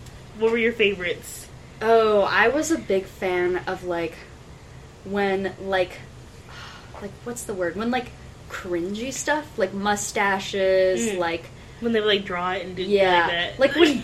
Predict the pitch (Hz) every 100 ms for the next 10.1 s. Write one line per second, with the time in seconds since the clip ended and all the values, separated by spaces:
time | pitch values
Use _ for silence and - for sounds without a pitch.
0 | - 214 175 180 302 294 262 247 190 170
1 | 190 190 214 202 175 165 214 226 254 269
2 | 240 208 175 190 208 220 226 285 294 233
3 | 214 220 190 180 175 170 190 202 175 160
4 | 143 - 208 196 202 190 180 - - -
5 | 170 170 202 - 254 269 262 214 196 208
6 | 208 196 190 180 180 180 180 185 165 165
7 | 170 170 196 - 196 180 - 180 196 196
8 | 185 180 170 180 175 170 - 196 202 190
9 | 185 165 165 156 - 254 269 220 226 214
10 | 220